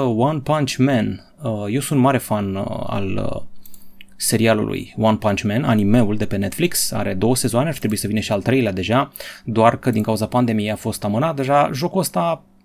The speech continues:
nu e pe măsura serialului. În ideea că personajele se bat automat, am ceva nostalgie și apreciere că sunt personajele fix din anime, dar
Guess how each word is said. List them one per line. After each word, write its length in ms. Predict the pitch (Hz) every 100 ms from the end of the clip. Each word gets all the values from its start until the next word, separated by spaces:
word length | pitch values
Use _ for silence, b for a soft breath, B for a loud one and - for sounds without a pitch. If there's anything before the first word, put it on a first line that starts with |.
| _ -
nu 480 | - 123 143 151 135
e 300 | - 113 117 113
pe 100 | 120
măsura 560 | 104 101 - 110 101 101
serialului. 680 | - 101 104 98 95 95 123 B B B
În 80 | 120
ideea 240 | 113 123
că 200 | - 123
personajele 480 | - - 165 160 156
se 140 | 135
bat 200 | 131 139
automat, 720 | 123 120 98 101 170 - - - - B B B
am 180 | 185
ceva 240 | 147 143 143
nostalgie 560 | 131 - 110 95 139
și 120 | 113 107
apreciere 460 | 107 92 123 113
că 100 | -
sunt 160 | - 101
personajele 800 | 104 110 110 98 98 95 92 85 -
fix 520 | - 127 - - -
din 340 | 107 107 101 98
anime, 460 | 113 101 98 156 131
dar 280 | 131 131